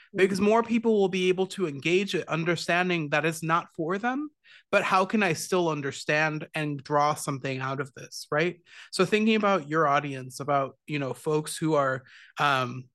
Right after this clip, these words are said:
Speaker 2: disaffected, disillusioned by the church, right? That is a particular audience, and we could get even more specific of, like, is it, are they Spanish speakers? Are they Latin Americans? Are they from the U S? Whatever the case may be.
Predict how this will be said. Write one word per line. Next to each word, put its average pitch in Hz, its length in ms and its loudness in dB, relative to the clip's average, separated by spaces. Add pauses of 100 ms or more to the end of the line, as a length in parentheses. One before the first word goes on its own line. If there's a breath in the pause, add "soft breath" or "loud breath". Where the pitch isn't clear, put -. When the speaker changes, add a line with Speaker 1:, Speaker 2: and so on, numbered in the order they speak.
(160)
Speaker 2:
disaffected, 151 720 -2
disillusioned 139 640 -2
by 123 140 -4
the 127 100 -12
church, 160 760 -6 (220)
right? 180 280 0 (400 soft breath)
That 170 160 6
is 240 120 4
a 254 60 2
particular 196 500 0
audience, 151 420 -2
and 143 120 -4
we 151 80 -6
could 170 120 0
get 160 140 2
even 160 180 0
more 143 200 0
specific 185 500 -2
of, 127 120 -6
like, 131 180 -4
is 135 120 -6
it, 147 140 -10
are 147 100 0
they 151 100 -2
Spanish 165 420 -2
speakers? 131 420 -8
Are 131 120 -6
they 139 120 -2
Latin 147 280 2
Americans? 151 640 -2
Are 135 120 -6
they 135 280 -4 (220 loud breath)
from 165 220 0
the 147 100 0
U 139 240 0
S? 160 240 2
Whatever 139 260 -2
the 147 60 -6
case 143 220 -8
may 131 180 -10
be. 160 380 -4